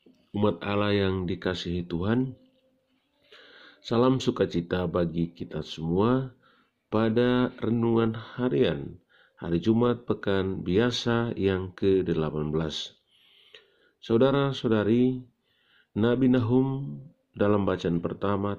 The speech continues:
tampil menubuatkan kehancuran Niniwe, ibu kota Asyur. Niniwe yang hebat itu akan hancur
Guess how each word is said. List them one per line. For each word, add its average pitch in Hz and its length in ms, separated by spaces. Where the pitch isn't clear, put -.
tampil 95 640
menubuatkan 92 1040
kehancuran 87 720
Niniwe, 85 560
ibu 135 240
kota 95 320
Asyur. 85 600
Niniwe 139 640
yang 131 160
hebat 110 320
itu 110 480
akan 90 240
hancur 107 560